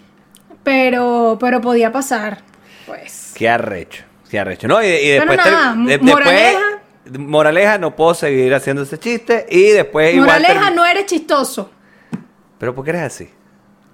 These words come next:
Speaker 1: <laughs>
Speaker 2: ¿Por qué eres así? ¿Ves cómo tú eres?
Speaker 1: No sé.
Speaker 2: Pero no, mira, este, mi moraleja fue que inclusive después terminamos hablando de, este,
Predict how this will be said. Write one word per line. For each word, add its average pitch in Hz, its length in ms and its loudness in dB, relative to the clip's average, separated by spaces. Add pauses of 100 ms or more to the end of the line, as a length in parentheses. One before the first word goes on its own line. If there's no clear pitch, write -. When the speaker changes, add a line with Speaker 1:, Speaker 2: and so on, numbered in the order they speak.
(140)
Speaker 1:
<laughs> - 680 -8
Speaker 2:
¿Por 127 140 -6
qué 151 80 -2
eres 165 100 0
así? - 280 -10 (540)
¿Ves 151 200 -6
cómo 156 160 -8
tú 147 80 -8
eres? 92 180 -8 (280)
Speaker 1:
No 262 60 -8
sé. 254 60 -12
Speaker 2:
Pero 196 220 4
no, 220 160 2
mira, 165 260 2
este, 147 420 0
mi 143 140 -2
moraleja 143 400 2
fue 190 180 -2
que 208 120 2
inclusive 151 380 0
después 160 280 0
terminamos 165 460 -4
hablando 151 400 -2
de, 143 800 2
este, 98 800 -8